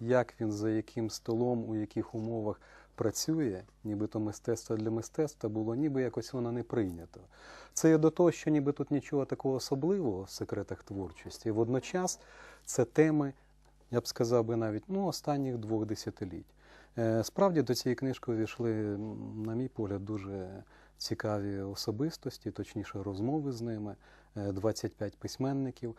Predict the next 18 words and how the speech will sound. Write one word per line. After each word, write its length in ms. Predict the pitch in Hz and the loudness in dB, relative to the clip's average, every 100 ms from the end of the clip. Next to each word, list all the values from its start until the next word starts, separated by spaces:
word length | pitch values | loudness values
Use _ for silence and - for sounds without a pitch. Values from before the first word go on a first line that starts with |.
| - - | -14 -14
які 160 | 104 117 | 2 4
розповідають 520 | 113 - 110 104 98 | 4 2 2 2 -2
про 180 | - 104 | -6 -8
те, 300 | - 139 143 - _ _ _ 110 | -4 -4 -4 -10 _ _ _ -8
м, 180 | 104 98 | -6 -4
про 100 | 104 | -6
секрети 420 | - - 123 113 | -4 -2 -2 -2
своєї 280 | - 104 95 | -6 -6 -8
творчості. 600 | - 82 85 - - - | -8 -10 -12 -18 -16 -8
Підзаголовок 640 | 107 101 98 127 139 117 | -4 -2 -2 0 -2 -2
цієї 240 | - 104 | -4 -4
книжки 460 | 95 - 135 - 101 | -4 -6 -6 -6 -8
якраз 380 | 92 101 98 - | -6 -6 -8 -8
і 40 | 90 | -8
є 200 | 92 85 | -8 -10
таким, 260 | - - 87 | -14 -12 -12
який 200 | 87 101 | -2 -2
уточнює 720 | 101 - 110 - - 85 92 | 0 4 4 2 -6 -8 -10